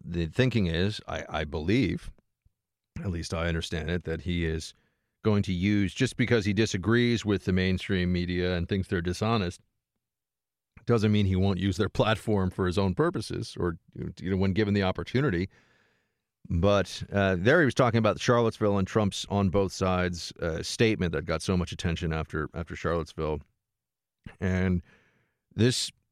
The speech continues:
will be compl-, this will be brushed off by those who, who just don't wanna hear it. When he says that there's no room in American si-, in, in American society for, uh, neo, whatever it is. Ne-, he said neo-Confederates, I think, white nationalists, neo-Nazis,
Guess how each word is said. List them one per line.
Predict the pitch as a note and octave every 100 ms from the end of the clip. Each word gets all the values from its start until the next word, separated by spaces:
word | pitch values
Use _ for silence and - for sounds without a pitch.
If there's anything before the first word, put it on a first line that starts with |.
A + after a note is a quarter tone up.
| _
will | C3+ A#2 B2+ A#2+ C#3+
be | C3 B2+ A#2+
compl-, | - A#2+ - B2+
this | C3 D3+
will | D#3+
be | C3
brushed | G2 B2+ B2+ -
off | B2 A2 F#2 - -
by | G2 F#2+ F#2
those | G#2 G2+
who, | G2+
who | F2 G2
just | F#2 F#2+
don't | G#2 F#2+
wanna | F2+
hear | F2+ F#2+
it. | D#2
When | G2
he |
says | F#2+ A2 G2+
that | F#2
there's | F2+ F2+
no | G#2+
room | G#2 G2+
in | G2
American | F#2+ F#2+ F#2
si-, | F#2 F2+ F2 F2
in, | G2 E2+
in | G2
American | F#2+ F2+ F#2
society | F2 - F2 F2 E2+
for, | - F2 D#2+ D#2
uh, | D#2 - _ _ -
neo, | G2 G2+ F#2+ F2+ F2+ E2+ E2
whatever | F2+ E2 D#2
it | D2
is. | -
Ne-, | F#2
he | E2 E2+
said | F#2
neo-Confederates, | F#2 F2 D#2+ G#2+ A2 G2+
I | G2
think, | G2+ F2+
white | G2 G#2
nationalists, | F#2 F#2+ F#2 F#2+ F#2 -
neo-Nazis, | F#2 F2+ F2 - F2+ F2